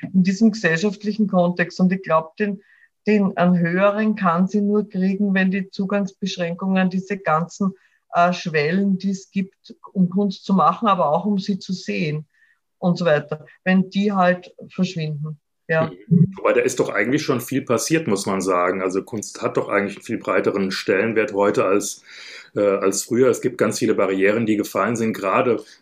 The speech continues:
Speaker 2: äh, heute kann ja eigentlich sich jeder in irgendeiner Form künstlerisch betätigen und verwirklichen, ob's musikalisch ist oder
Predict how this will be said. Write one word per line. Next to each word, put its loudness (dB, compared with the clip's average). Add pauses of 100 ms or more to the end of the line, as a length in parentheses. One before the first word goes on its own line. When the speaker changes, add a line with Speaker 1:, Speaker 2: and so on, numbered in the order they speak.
Speaker 2:
äh, 0
heute 2
kann -4
ja 0
eigentlich -2
sich -6
jeder 2
in -2
irgendeiner -2
Form 0
künstlerisch 0
betätigen 0
und -6
verwirklichen, 0
ob's -8
musikalisch -2
ist -6
oder 0